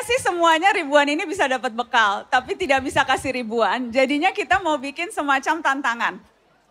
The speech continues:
Untuk dapat bekal itu, mari bikin karya dulu. Dan karyanya sederhana banget, terserah mau bikin reels, mau bikin TikTok, mau cuma bikin foto, apapun yang cocok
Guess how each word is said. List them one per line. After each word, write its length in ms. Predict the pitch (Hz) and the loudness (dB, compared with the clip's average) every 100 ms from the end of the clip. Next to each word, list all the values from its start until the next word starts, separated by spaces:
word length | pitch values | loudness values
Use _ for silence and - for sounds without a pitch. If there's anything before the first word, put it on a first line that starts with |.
| _ - | _ -2
Untuk 320 | 302 320 392 311 | 0 2 2 4
dapat 320 | - 311 254 | 4 4 2
bekal 320 | 262 339 277 247 | 0 4 2 2
itu, 280 | 247 208 226 - 320 _ _ _ _ _ _ _ 254 | -6 -4 -4 -4 -10 _ _ _ _ _ _ _ 0
mari 320 | 294 320 359 | 2 2 -2
bikin 320 | 311 - 339 415 | -6 -6 -6 2
karya 400 | 285 285 277 254 | 2 4 4 2
dulu. 240 | 262 240 - - - _ _ _ _ | -2 -6 -8 -20 -20 _ _ _ _
Dan 240 | 277 311 | 0 4
karyanya 400 | 330 320 339 415 | 4 6 4 2
sederhana 480 | 494 330 339 339 320 | 0 2 4 4 4
banget, 320 | 302 311 381 | 4 4 4
terserah 560 | 359 311 311 330 359 - - _ | -2 -2 4 4 4 -2 -18 _
mau 80 | 247 | 0
bikin 480 | 233 247 262 247 247 | 0 -4 -2 0 2
reels, 400 | 330 349 349 - | 2 4 4 2
mau 160 | 262 | -2
bikin 320 | 233 233 240 247 | -4 -4 -8 -4
TikTok, 640 | 311 - - 320 320 311 - - - | -6 -6 4 8 8 4 -6 -20 -2
mau 160 | 240 247 | 0 0
cuma 240 | 254 247 | 2 2
bikin 400 | 247 240 262 247 | 2 -2 -4 -4
foto, 640 | - 302 302 - 302 302 - - - _ - | 4 4 4 4 6 6 4 -6 -20 _ 2
apapun 580 | 277 285 285 285 370 466 523 - _ | 4 6 2 4 2 2 -2 -18 _
yang 320 | 294 294 294 | 2 2 2
cocok 480 | 302 277 285 339 349 | 2 4 4 4 2